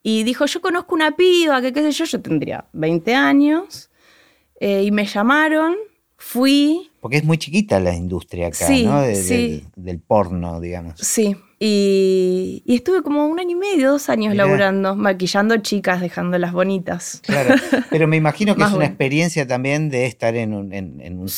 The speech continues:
Speaker 2: set
Speaker 1: en
Speaker 2: de
Speaker 1: set.
Speaker 2: rodaje y
Speaker 1: Sí.
Speaker 2: ver, digamos, por más que todo es más chiquito seguramente.
Speaker 1: Sí, sí, no, cámara en mano, departamento.
Speaker 2: Claro.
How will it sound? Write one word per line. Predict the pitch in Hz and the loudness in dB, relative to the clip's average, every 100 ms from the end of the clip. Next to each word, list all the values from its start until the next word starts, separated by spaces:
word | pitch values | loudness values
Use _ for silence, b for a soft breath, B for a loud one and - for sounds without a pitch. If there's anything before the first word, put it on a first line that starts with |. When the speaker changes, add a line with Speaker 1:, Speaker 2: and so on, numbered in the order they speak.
| - | 0
Speaker 2:
set | 135 240 208 | 2 0 -2
Speaker 1:
en | - | -2
Speaker 2:
de | 101 | -2
Speaker 1:
set. | 98 | 0
Speaker 2:
rodaje | 117 123 131 139 - 147 131 | 2 4 4 4 0 0 2
y | 123 | 0
Speaker 1:
Sí. | 110 | 2
Speaker 2:
ver, | 120 117 113 98 90 | 2 2 -2 -8 -16
digamos, | 71 90 92 92 92 _ | -18 -10 -6 -6 -8 _
por | 98 92 | -6 -4
más | 110 | -4
que | - 110 | -4 -4
todo | 113 107 | -2 -2
es | |
más | 101 101 | -2 -6
chiquito | 110 107 123 113 | -6 -8 -6 -6
seguramente. | 98 95 98 104 113 233 294 269 | -6 -4 -2 -2 0 0 0 0
Speaker 1:
Sí, | |
sí, | 339 339 | 0 0
no, | 269 392 196 156 | 0 0 -2 -2
cámara | 185 202 175 | -2 -2 -2
en | 170 | -2
mano, | 226 359 185 | -2 0 -2
departamento. | 165 160 151 156 208 254 208 175 160 156 | -4 -4 -6 -2 0 2 0 -2 -10 -6
Speaker 2:
Claro. | 113 135 110 90 | 0 0 0 -4